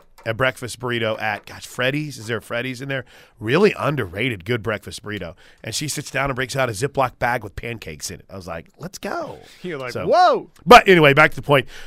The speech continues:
Speaker 1: Men's Hoops N I T tickets are available right now at Soonersports dot com slash tickets. Tip time tonight is set for six P M. You can get in for as low as twelve dollars. So that's a, that's a pretty good deal at Soonersports dot com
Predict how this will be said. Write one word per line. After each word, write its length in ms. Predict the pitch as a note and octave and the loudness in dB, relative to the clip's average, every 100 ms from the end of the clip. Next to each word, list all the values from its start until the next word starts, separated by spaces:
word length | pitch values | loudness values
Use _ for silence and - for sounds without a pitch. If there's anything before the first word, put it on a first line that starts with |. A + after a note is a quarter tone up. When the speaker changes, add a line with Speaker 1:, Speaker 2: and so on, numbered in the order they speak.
| - | 0
Speaker 1:
Men's 460 | D#3+ A3+ B3+ - - | 8 8 8 2 4
Hoops 320 | G3 G#3+ - - | 6 6 2 2
N 160 | G3+ | 4
I 120 | F#3 | 4
T 260 | D#3+ - F3 | 4 -2 -4
tickets 360 | - D#3 D#3+ - | -2 -2 -4 0
are 120 | D3+ | 2
available 540 | C3 D3+ D3 C#3 C#3 | 6 6 6 4 2
right 240 | B2 D#3 F3+ | 4 4 4
now 300 | D3+ C#3+ D#3+ _ _ - | 4 4 0 _ _ -4
at 120 | C3 | -2
Soonersports 640 | - E3+ D#3 - D#3 C#3+ | 0 0 0 2 2 2
dot 200 | C#3+ B2+ | 2 0
com 340 | - C#3 C#3 C#3 B2+ | 0 -2 -2 -4 -10
slash 520 | - C3 G#2+ G2 - - | -4 0 0 -2 -10 -8
tickets. 400 | E3 D3+ D#3 - - - _ _ | -4 -2 -2 -4 -20 -20 _ _
Tip 320 | - G3 G3+ - - | 2 2 2 -2 -6
time 340 | F3 F3+ F3 | 0 2 2
tonight 360 | - D#3 D#3 D3 | 0 2 2 2
is 120 | C3 | -2
set 240 | D3 - | -2 -4
for 480 | - C#3+ C3+ C3 A#2+ - _ - | -4 -2 2 4 2 -2 _ -12
six 520 | - - G#3+ G#3 - | -6 -2 0 0 -4
P 300 | - D#3+ D3+ | -6 0 4
M. 180 | E3 D3 | 4 4
You 100 | A2+ | -2
can 120 | A2+ | -2
get 180 | C#3+ D3 | 0 2
in 120 | C3+ | 0
for 160 | - | 0
as 120 | A#2+ B2 | -2 0
low 160 | B2+ | 0
as 120 | A2+ | 0
twelve 360 | - B2 A#2 G#2 | -6 -4 -2 -2
dollars. 500 | E2+ C#2 - - - _ _ _ _ - - | -8 -10 -14 -20 -20 _ _ _ _ -20 -18
So 200 | A#2 C3 | -2 0
that's 240 | C3 C3+ - | 2 2 2
a, 160 | C3 - | 0 0
that's 180 | C3+ - | -6 -6
a 60 | |
pretty 280 | - - E3 | -10 -4 -2
good 180 | C#3+ C3 | -2 0
deal 200 | C3 B2+ | 0 0
at 60 | |
Soonersports 580 | - C3 A#2+ - A#2 - | -4 -6 -8 -6 -8 -6
dot 200 | G#2+ G2 | -8 -6
com 240 | A2+ G2+ | -6 -8